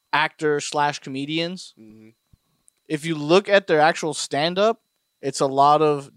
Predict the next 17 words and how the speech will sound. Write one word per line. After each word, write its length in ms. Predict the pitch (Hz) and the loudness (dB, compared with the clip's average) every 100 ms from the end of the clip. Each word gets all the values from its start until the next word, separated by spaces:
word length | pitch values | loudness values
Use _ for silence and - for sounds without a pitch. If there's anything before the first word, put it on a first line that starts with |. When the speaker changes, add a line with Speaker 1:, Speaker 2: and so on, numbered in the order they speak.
| _ | _
Speaker 1:
dialogue. 640 | 127 127 117 104 92 80 _ - | 2 2 0 -6 -10 -12 _ -20
It's 140 | 127 | -12
a 60 | 131 | -4
lot 260 | 127 127 | -2 0
of, 300 | 127 123 - _ _ _ _ _ | -2 -8 -14 _ _ _ _ _
um, 540 | 117 117 117 110 104 _ _ _ _ _ _ _ _ - | -10 -8 -8 -10 -18 _ _ _ _ _ _ _ _ -12
you 100 | 127 | -8
know, 380 | 117 110 110 _ | -6 -6 -10 _
fucking, 640 | _ 131 131 123 117 110 107 _ _ _ - | _ -6 -6 -8 -12 -14 -20 _ _ _ -6
like, 160 | 131 | -2
Richard 240 | 151 160 156 | 0 0 0
Pryor 240 | 160 160 | 2 2
talking 320 | 156 156 156 151 | 0 -2 -4 -8
to 100 | 147 | -6
the 100 | 135 | -2
mob 320 | 139 135 127 | 0 0 0
guy, 340 | 127 113 101 | -4 -4 -8